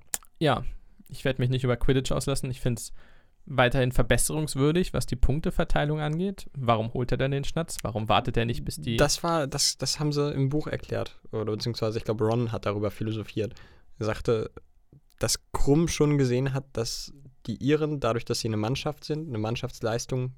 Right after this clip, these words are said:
Speaker 2: äh, bringen können, äh, den Bulgaren einfach überlegen sind.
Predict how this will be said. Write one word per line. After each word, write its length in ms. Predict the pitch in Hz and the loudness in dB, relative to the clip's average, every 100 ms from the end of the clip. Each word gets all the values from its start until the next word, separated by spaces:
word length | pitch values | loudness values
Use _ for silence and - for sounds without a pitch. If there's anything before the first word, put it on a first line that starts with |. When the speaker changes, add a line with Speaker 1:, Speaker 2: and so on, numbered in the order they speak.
| - | -6
Speaker 2:
äh, 200 | 120 120 | -4 -4
bringen 260 | 120 123 123 | -2 -2 -2
können, 280 | 131 123 - - - - - - | -4 -6 -8 -16 -20 -20 -20 -6
äh, 200 | 107 107 | -2 -2
den 380 | - 110 113 113 | -4 -4 0 2
Bulgaren 360 | 113 104 110 110 | 2 2 0 0
einfach 460 | 101 104 110 - - - | -4 -6 -10 -10 -14 -6
überlegen 440 | 107 101 113 110 | -2 0 0 -2
sind. 220 | 104 107 | -6 -8